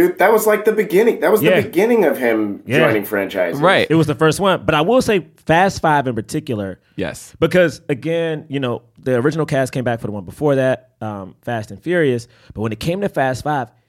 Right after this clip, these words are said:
Speaker 1: that's what's so funny about that movie is that that physically changed The Rock. Because The Rock knew he had to go against Vin Diesel. 'Cause again, The Rock was a wrestler, but The Rock was never the biggest guy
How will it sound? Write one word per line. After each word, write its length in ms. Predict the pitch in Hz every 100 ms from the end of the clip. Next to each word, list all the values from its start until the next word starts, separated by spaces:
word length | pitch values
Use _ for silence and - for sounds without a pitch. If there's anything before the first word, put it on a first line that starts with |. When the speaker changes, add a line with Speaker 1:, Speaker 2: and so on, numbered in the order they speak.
| _ _
Speaker 1:
that's 380 | 90 160 240 - - _ _ _ _ _ _ - - 151 170
what's 140 | 196 -
so 120 | 240
funny 260 | - 226
about 240 | 208 170 120
that 160 | 135
movie 320 | 110 95 85 - _ _ _ _ _
is 140 | 147
that 140 | 135 110
that 300 | 165 - _ -
physically 420 | 226 190 160 160
changed 520 | 156 160 139 117 -
The 100 | - 107
Rock. 260 | 92 - _ _ -
Because 240 | 127 160
The 80 | 143
Rock 260 | 120 143 143
knew 80 | 135
he 140 | 135
had 160 | 127 123
to 40 |
go 140 | 101 117
against 220 | 110 107
Vin 120 | 113
Diesel. 420 | 101 170 135 120 113 - -
'Cause 120 | 226
again, 200 | 233 269
The 80 | 160
Rock 220 | 208 240
was 120 | 196
a 60 | 143
wrestler, 360 | 139 135 139
but 160 | 123 110
The 80 | 123
Rock 240 | 156 185
was 140 | 170 110
never 240 | 139 139
the 120 | 117
biggest 520 | 90 147 143 117 -
guy 360 | 120 101 82 -